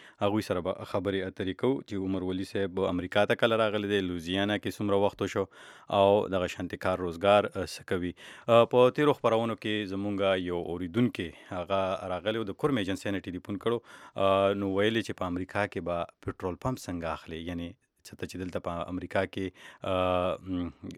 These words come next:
ګیس پمپ یا چې کوم ګیس سټیشن وي، ورسره دوکانونه یا سټور وي، کنوینینس سټور ورته وایي، هغه ورسره وي. نو د دغه، په دغه اړه د معلوماتو غوښتنه کړې وه. نو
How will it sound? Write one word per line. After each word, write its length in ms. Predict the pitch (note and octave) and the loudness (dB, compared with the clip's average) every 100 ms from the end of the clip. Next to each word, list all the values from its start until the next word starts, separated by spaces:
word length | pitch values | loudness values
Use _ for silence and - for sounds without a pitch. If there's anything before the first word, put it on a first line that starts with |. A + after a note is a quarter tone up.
| F#2 F2 | -10 -2
ګیس 240 | G2+ G2+ - | 0 0 0
پمپ 260 | G#2+ F#2+ | -2 0
یا 160 | G2 F2+ | -2 -2
چې 120 | - - | -4 -8
کوم 320 | F2+ F2+ F2 | -6 -6 -6
ګیس 200 | F2 E2+ | -6 -6
سټیشن 380 | - F2 A2+ A2+ | -6 -4 -2 -2
وي، 260 | G2+ F#2+ - - - | -2 -6 -8 -20 -12
ورسره 560 | F2+ F2 - E2 F2 E2+ | -6 -6 -6 -6 -4 -4
دوکانونه 500 | F2 - F#2 F#2 G#2 | -8 -4 -2 -2 -2
یا 120 | F#2+ E2+ | -2 -4
سټور 280 | - G2+ G2+ | -4 -4 -2
وي، 120 | F#2+ | -4
کنوینینس 500 | - F2+ G2+ G2 - | -4 -4 -2 -4 -4
سټور 160 | G#2 | -6
ورته 220 | F#2+ F#2 F2+ | -4 -6 -6
وایي، 160 | F#2 | -6
هغه 120 | E2+ F2+ | -4 -4
ورسره 280 | F2+ - | -4 -6
وي. 120 | F2+ F2+ - - - | -8 -10 -14 -20 -8
نو 280 | G2+ G2+ G2+ - | -2 0 -2 -2
د 140 | G#2 | 0
دغه، 200 | G2 G2+ | 2 2
په 220 | F2+ G2+ | 0 -2
دغه 260 | G2+ G2 F#2+ | 0 2 2
اړه 280 | F#2+ A#2+ A2+ | 2 -2 -4
د 80 | G2+ | -6
معلوماتو 1040 | F#2 F#2 F2+ F#2+ G2+ G2+ G2+ G2 - G2 | -4 -4 -4 -2 -2 -2 -2 -4 -4 -8
غوښتنه 320 | G2 - G2+ F#2+ | -10 -6 -6 -4
کړې 180 | A2 | -2
وه. 180 | G2+ F#2 - - - | -2 -2 -8 -18 -6
نو 380 | A2+ A2+ A2+ | 0 2 2